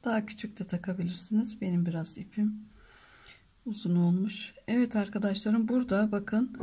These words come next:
karşı tarafta eklemeden bu ipimi araya koyuyorum. Bu benim işaret olan yerim. Bu şekilde yaparsanız, e, sayılarınız karışmayacaktır.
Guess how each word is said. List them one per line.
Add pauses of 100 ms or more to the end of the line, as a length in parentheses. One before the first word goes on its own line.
(320)
karşı
tarafta
eklemeden
bu
ipimi
araya
koyuyorum. (1900)
Bu
benim
işaret (120)
olan
yerim. (540)
Bu
şekilde
yaparsanız, (600)
e,
sayılarınız
karışmayacaktır.